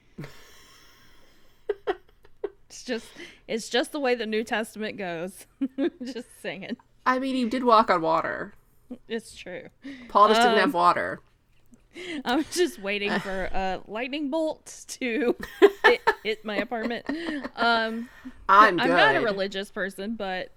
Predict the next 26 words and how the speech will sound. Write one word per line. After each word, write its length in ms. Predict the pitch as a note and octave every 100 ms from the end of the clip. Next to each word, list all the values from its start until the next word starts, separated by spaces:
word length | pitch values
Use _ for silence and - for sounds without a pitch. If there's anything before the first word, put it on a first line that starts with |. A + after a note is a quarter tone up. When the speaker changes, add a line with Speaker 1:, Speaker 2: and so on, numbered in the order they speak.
| -
Speaker 2:
you 140 | - B3
know, 180 | F3 D#3+
I 80 | G3
am 240 | B3 A#3+
superstitious, 800 | - G#3+ F#3 - G3+ G#3+ - - -
so. 260 | D#3 D#3+ - _ _ - -
Speaker 1:
<laughs> 120 | - - -
Speaker 2:
Uh, 400 | A#3+ A#3+ B3+ D4+ - B3+ - - - - - -
Speaker 1:
And 80 |
I 100 | F#3+
am 100 | A3
both 140 | G3+ G3+
superstitious 680 | - A#3 A3 - G#3+ G3 -
and 260 | F#3 F#3 G3
spiritual, 560 | - F#3+ F#3 D#3+ A#2+
so 140 | - G3
I 60 | F3+
live 220 | G3+ G3 -
all 240 | A#3 A#3+
times 540 | A#3 A#3+ G3+ E3 C#3+ D3+
in 60 | D3
a 60 |
constant 480 | C#3 G#3+ F#3+ - F3+
state 180 | - D3+
of, 120 | - B4 D#5 B4
"Ah!" 380 | F4+ C#4+ D3+